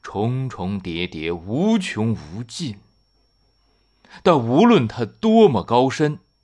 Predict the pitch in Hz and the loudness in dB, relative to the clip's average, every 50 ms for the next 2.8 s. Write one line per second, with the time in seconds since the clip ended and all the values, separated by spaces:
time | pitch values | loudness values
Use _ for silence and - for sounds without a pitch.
0 | _ _ _ _ _ _ _ _ _ _ _ _ _ 151 151 143 131 - 123 123 | _ _ _ _ _ _ _ _ _ _ _ _ _ 2 2 2 2 0 -4 -6
1 | 147 127 95 82 76 - - - 214 190 123 90 - - 76 73 76 90 110 113 | -4 -6 -6 -8 -10 -12 -10 -8 -6 -6 -6 -8 -12 -14 -14 -12 -10 -10 -8 -8
2 | 113 80 67 - _ - 95 87 80 78 78 - - - - _ | -8 -10 -10 -14 _ -8 -8 -6 -6 -10 -12 -12 -14 -14 -18 _